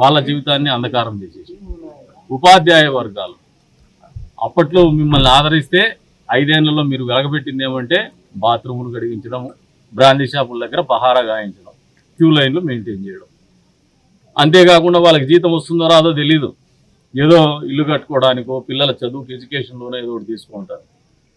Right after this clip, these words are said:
నువ్వు జీతం ఇవ్వలేనటువంటి పరిస్థితిలో ఒకటో తారీఖు జీతం రాకపోయేసరికే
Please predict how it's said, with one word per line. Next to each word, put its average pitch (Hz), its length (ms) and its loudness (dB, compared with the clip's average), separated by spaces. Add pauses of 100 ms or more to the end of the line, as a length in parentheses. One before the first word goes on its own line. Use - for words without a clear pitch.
నువ్వు 147 200 0
జీతం 185 300 2
ఇవ్వలేనటువంటి 175 680 4
పరిస్థితిలో 160 440 -2
ఒకటో 165 240 0
తారీఖు 170 280 0
జీతం 160 280 -4
రాకపోయేసరికే 156 720 -2